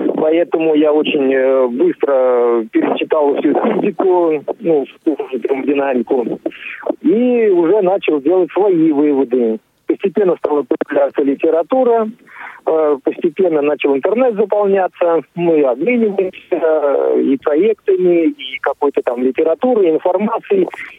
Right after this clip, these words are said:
И постепенно, ну, мы буквально быстро, э, выросли, э, именно профессионально. А учитывая, что у меня очень плохое зрение, то я сразу себе поставил мысли, э, что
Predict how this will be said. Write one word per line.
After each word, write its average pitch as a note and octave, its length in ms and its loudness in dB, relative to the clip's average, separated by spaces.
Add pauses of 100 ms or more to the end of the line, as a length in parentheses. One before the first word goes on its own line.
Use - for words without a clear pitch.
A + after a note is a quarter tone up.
И C4+ 100 2
постепенно, A3 680 0
ну, G#3+ 140 2
мы B3+ 160 2
буквально G3 420 0
быстро, E3 440 -2
э, A#2+ 640 0 (420)
выросли, C3 1000 0
э, - 420 -8 (280)
именно D3 320 -2
профессионально. G#3+ 960 0 (640)
А - 100 -2
учитывая, G3+ 480 0
что - 160 -2
у E3 60 -2
меня E3 240 2
очень D#3+ 200 0
плохое F3 560 0
зрение, G3+ 480 2
то D3+ 120 0
я D#3 180 2
сразу F3 240 0 (140)
себе D#3 200 0
поставил C#3+ 600 0
мысли, D#3+ 420 0
э, C3+ 840 0
что C3+ 600 0